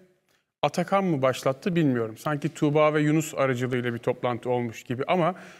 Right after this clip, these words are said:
bir toplantının yüzde doksanında Atakan konuşuyorsa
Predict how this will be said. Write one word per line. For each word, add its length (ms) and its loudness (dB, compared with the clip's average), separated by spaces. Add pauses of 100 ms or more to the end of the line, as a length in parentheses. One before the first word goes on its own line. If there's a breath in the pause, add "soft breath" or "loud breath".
(140 loud breath)
bir 100 2
toplantının 680 0
yüzde 360 2
doksanında 560 -2
Atakan 360 -2
konuşuyorsa 680 0